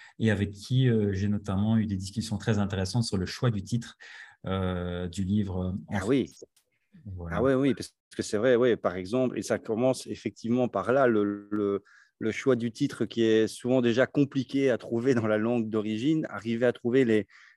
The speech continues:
Speaker 2: la même subtilité dans les nuances, dans, dans la traduction, ça doit être aussi, euh,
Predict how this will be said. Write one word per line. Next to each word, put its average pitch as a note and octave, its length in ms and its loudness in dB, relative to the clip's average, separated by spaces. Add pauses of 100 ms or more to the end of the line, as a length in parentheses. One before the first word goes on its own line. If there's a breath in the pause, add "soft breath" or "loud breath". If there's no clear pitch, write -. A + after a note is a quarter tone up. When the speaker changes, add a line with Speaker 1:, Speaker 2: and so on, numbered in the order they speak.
Speaker 2:
la A2 100 -2
même B2 220 4
subtilité B2+ 720 0
dans A#2+ 140 2
les A2 140 4
nuances, B2+ 640 0
dans, G#2 320 0
dans G#2 120 -2
la G2 100 0
traduction, G#2+ 500 -4
ça - 140 -8
doit A2 220 -2
être - 160 -8
aussi, C3 420 -2
euh, G#2 220 0